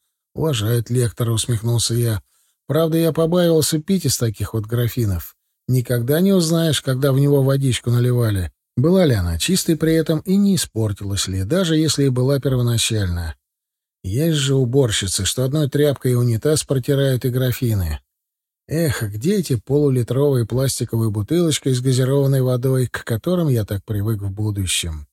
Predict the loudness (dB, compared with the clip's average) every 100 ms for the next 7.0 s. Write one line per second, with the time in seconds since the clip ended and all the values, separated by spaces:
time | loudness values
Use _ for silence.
0 | _ _ -6 0 0 2 0 0 -4 -4
1 | 0 2 2 0 0 2 0 0 -2 -2
2 | -4 -6 -4 -4 -2 0 2 2 2 0
3 | 0 0 0 -2 0 0 -2 -2 -2 -2
4 | -2 0 0 0 -2 -2 -4 -4 -2 0
5 | 2 2 0 0 0 0 0 0 0 0
6 | 0 0 0 0 0 0 -2 -4 -6